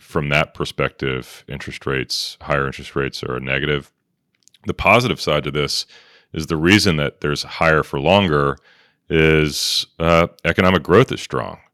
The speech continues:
and surprisingly strong. And so I think that that's a silver lining here, is that we're not really running into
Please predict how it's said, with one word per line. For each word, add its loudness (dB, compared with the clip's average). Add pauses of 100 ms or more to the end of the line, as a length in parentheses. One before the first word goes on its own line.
(120)
and -8
surprisingly -2
strong. -12 (160)
And -10
so -4
I -6
think -8
that -12
that's -4
a -6 (280)
silver -2
lining -6
here, -10
is -14
that -10
we're -10
not -4
really -6 (420)
running -2
into -6